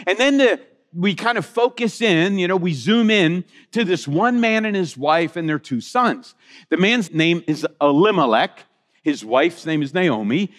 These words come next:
And they have two sons, Mahlon and Kilion. And we're told that Ruth happens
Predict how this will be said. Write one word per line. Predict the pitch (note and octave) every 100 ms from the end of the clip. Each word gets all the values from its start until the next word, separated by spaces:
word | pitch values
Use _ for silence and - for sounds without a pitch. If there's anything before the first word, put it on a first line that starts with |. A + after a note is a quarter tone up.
| -
And | E3
they | D#3+
have | D3 -
two | A3+ F#3
sons, | - D#3 D3+ B2
Mahlon | A#2+ C#3 D#3 D#3+ D#3+ D#3 -
and | C3+ B2+
Kilion. | - C4 C4+ F3+ A#2 E2+ _ _ _ _ _ - B3+
And | A3+
we're | G#3+
told | G#3+ A3 C#4 A3+
that | A3+
Ruth | G3+ B3+ -
happens | - G#3 F#3 G3+ G3 F3